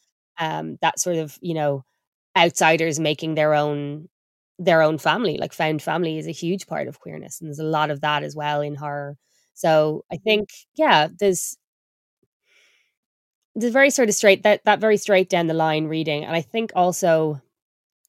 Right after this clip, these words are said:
Speaker 1: you know, the same way that a lot of people are interested in horror is that it's a way to escape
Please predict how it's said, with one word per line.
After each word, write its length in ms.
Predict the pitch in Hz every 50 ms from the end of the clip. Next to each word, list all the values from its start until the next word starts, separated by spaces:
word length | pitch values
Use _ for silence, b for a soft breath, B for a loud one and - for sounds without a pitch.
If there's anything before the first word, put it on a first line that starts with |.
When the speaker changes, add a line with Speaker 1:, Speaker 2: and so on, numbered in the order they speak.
| _
Speaker 1:
you 100 | - 233
know, 200 | 202 185 175 185
the 100 | 185 247
same 200 | 247 - 320 311
way 100 | 262 214
that 120 | 185 175 170
a 40 | 175
lot 180 | 202 240 262
of 80 | 240 -
people 260 | - 170 143 165 160
are 80 | 160 156
interested 380 | 156 156 - 160 - - 160 160
in 80 | 165
horror 380 | 151 151 160 156 156 156 156 165
is 180 | 165 165 -
that 260 | - 175 170 170 - b b b b b b b b b b b b _ _ _ _ _ _ _ _ -
it's 200 | 208 - - 247
a 60 | 226
way 260 | 196 208 214 240 254
to 180 | - - 226 196
escape 560 | 185 - - - - 196 180 175 180 - _